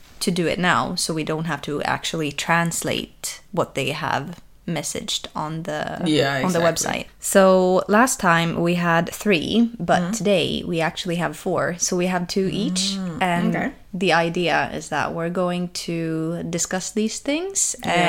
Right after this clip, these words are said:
Speaker 1: and decide whether this person is an asshole or not.
Speaker 2: Yeah. <laughs>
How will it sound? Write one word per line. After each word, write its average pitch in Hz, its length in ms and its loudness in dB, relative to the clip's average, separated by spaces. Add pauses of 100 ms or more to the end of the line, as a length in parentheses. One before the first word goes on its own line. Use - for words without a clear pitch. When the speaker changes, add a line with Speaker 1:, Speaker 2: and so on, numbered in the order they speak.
(120)
Speaker 1:
and 165 540 -4
decide 170 540 -2
whether 170 520 0
this 165 260 -6
person 175 680 -4 (140)
is 170 260 0
an 175 80 -2
asshole 175 400 -2
or 180 100 0
not. 269 360 4 (180)
Speaker 2:
Yeah. - 320 0 (160)
<laughs> 165 760 4